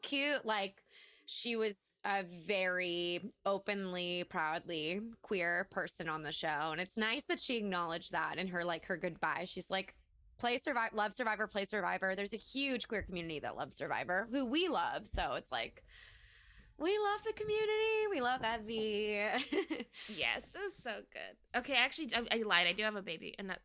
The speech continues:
Speaker 2: I have
Speaker 1: Okay.
Speaker 2: two more baby ones. And there's quick moments. One is when Z-, uh, when Ricard had to, like, pick people for the challenge where you get
Speaker 1: Mm-hmm.
Speaker 2: chicken and beef stew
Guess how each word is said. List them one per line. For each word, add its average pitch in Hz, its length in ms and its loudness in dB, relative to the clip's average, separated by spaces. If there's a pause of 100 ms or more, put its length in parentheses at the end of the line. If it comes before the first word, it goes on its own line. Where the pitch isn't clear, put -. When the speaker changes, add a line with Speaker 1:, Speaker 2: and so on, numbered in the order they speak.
(120)
Speaker 2:
I 190 60 -2
have 226 100 0
Speaker 1:
Okay. 185 80 0
Speaker 2:
two 247 80 -4
more 220 180 -2
baby 180 240 0
ones. 180 240 -4 (400)
And 226 140 4
there's 226 280 2 (120)
quick 254 180 0
moments. 208 320 -2
One 220 240 0
is 233 340 -2 (920)
when 208 280 4
Z-, 190 200 -4
uh, 190 400 2
when 214 180 -2
Ricard 214 320 0
had 233 120 -4
to, 240 60 -8
like, 202 160 -8
pick 208 220 -8
people 202 360 -6
for 202 200 -4
the 185 80 -6
challenge 180 400 -4
where 180 200 -4
you 277 180 0
get 233 160 2
Speaker 1:
Mm-hmm. - 440 -10 (220)
Speaker 2:
chicken 196 300 -2
and 180 80 -4
beef 185 180 -6
stew 185 520 -4